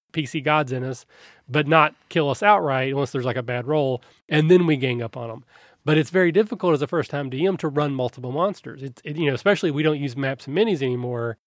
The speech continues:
You're trying to do all of it in your head. That can be very difficult. But general advice, one monster,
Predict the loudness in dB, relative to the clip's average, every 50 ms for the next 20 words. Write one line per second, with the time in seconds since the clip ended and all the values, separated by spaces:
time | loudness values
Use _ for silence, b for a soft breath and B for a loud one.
0 | _ _ _ _ _ -10 -8 -6 -2 2 2 4 4 4 2 0 0 2 4 6
1 | 6 6 4 2 -2 -2 -4 -6 -8 -6 -2 0 0 0 0 -2 -2 -6 -6 -6
2 | -8 -8 -8 -8 -8 -8 -8 -8 -8 -8 -10 -10 -12 -12 -10 -10 -10 -8 -8 -10
3 | -8 0 4 6 8 8 8 6 6 6 6 6 4 2 -2 -8 -20 _ _ _
4 | _ _ _ _ _ _ 0 4 4 4 4 4 4 4 2 2 0 -2 -2 -2
5 | -2 -2 -4